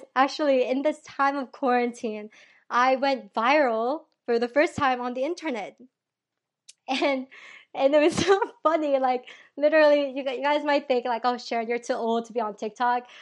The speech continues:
But, um, and during quarantine, you know, there was this whole wave of millennials getting into TikTok, like, "Oh, let's see what the youngins are doing." So I, I started TikTok during this time of quarantine,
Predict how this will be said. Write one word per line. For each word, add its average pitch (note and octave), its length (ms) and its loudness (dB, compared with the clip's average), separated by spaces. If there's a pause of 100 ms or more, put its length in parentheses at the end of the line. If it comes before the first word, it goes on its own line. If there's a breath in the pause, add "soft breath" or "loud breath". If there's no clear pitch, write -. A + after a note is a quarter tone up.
(280 loud breath)
But, C4+ 240 6
um, C4 340 6
and C#4+ 160 2
during F4+ 260 2
quarantine, C4+ 520 0
you A#3 80 -2
know, A#3 120 -4
there A#3+ 120 -2
was A#3 120 -4
this A#3 140 -12
whole A#3 220 -2
wave A#3 300 0
of A3 100 -6
millennials A#3+ 720 0
getting A3+ 220 -6
into A3+ 160 -10
TikTok, A#3+ 420 -6
like, A#3+ 160 -8
"Oh, E4 180 -4
let's D4+ 200 -2
see D4 100 -6
what C4+ 140 -4
the B3+ 60 -2
youngins B3 420 0
are A#3+ 100 -2
doing." B3 460 -2 (500 loud breath)
So D#4+ 120 2
I, C#4+ 340 6
I B3+ 120 0
started F4 280 -4
TikTok B3+ 500 -2 (140)
during B3 160 -2
this A#3 140 -4
time A#3 240 -4
of A3 100 -8
quarantine, A#3 640 -4